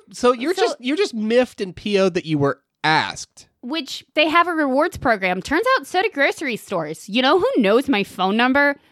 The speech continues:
Speaker 2: Fred Meyer. Kro-
Speaker 1: <laughs> Yeah.
Speaker 2: Kroger. Kroger knows my phone number.
Speaker 1: The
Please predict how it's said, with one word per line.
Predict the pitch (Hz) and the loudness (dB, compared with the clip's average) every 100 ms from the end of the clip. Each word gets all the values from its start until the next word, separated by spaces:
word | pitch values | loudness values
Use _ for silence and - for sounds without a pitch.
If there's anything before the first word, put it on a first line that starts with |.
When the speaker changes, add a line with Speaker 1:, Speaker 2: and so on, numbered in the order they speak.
| _ | _
Speaker 2:
Fred | - 320 311 | -4 0 2
Meyer. | 277 254 226 175 143 _ _ _ _ _ _ _ 185 | 2 2 0 -4 -12 _ _ _ _ _ _ _ -10
Kro- | - 339 277 - | -2 0 0 -2
Speaker 1:
<laughs> | 208 | -12
Yeah. | 294 233 185 143 - _ | -12 -8 -6 -6 -8 _
Speaker 2:
Kroger. | - 311 339 311 196 180 | -2 2 2 2 -2 -4
Kroger | - - 554 587 719 784 | -8 -2 0 2 0 -2
knows | 285 330 285 440 - | -4 -2 2 0 0
my | 311 269 | 0 -2
phone | - 311 311 | -2 0 2
number. | 285 233 | 2 2
Speaker 1:
The | 208 | 2